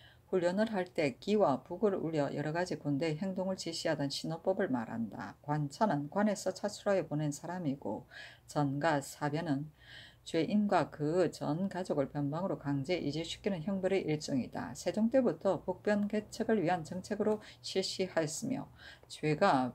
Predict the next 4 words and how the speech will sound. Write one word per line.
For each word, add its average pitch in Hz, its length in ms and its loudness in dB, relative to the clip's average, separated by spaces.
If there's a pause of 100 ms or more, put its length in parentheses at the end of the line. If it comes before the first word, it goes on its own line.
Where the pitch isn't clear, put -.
비교적 185 580 2
가벼운 156 580 2
자의 202 360 0
하나였다. 147 880 -4